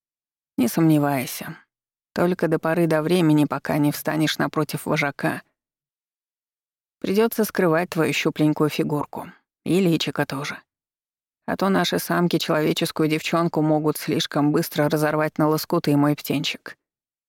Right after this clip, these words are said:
Не успеешь пикнуть». Она встала из-за стола, задорно посмеиваясь,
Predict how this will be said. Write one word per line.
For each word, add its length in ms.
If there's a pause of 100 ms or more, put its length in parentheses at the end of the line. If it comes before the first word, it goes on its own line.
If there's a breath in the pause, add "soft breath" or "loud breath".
(260)
Не 120
успеешь 500
пикнуть». 540 (2000)
Она 220
встала 380
из-за 240
стола, 360
задорно 440
посмеиваясь, 800